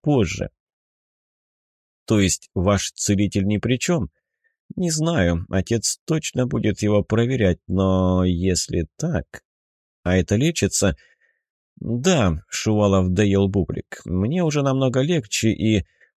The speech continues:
Николай Степанович говорит, что и особого лечения не требуется, что организм сам восстановится, но нужно убрать источник отравления и просто гасить вспышки силы,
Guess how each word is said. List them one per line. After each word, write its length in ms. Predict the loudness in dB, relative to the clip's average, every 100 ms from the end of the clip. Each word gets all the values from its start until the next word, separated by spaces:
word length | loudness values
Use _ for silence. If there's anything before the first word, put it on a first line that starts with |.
| -14
Николай 520 | -4 -4 -2 0 0
Степанович 540 | 0 -2 0 0 0 -2
говорит, 380 | 0 0 -2
что 260 | -4 -4 0
и 80 | 2
особого 560 | 0 0 0 2 2
лечения 540 | 2 0 -2 -2 0 0
не 140 | -2
требуется, 680 | -2 0 2 0 -2 0 -2
что 240 | -2 -2
организм 540 | -2 -2 -2 -2 -4 -6
сам 340 | -6 -4 -2 0
восстановится, 800 | -2 -2 -2 0 0 0 -2 -2 -8 _ -2
но 260 | 0 2
нужно 340 | 0 -2 -2 -2
убрать 480 | -4 -2 -2 -2 -2
источник 680 | -2 -2 0 0 -2 -2 -2
отравления 800 | -2 -2 -2 -2 -2 -4 -10 -12 _
и 100 | -2
просто 500 | -2 -2 -2 -2 -2
гасить 460 | 0 0 0 -2 -4
вспышки 600 | -10 -8 0 0 0 -2
силы, 460 | -2 -2 0 0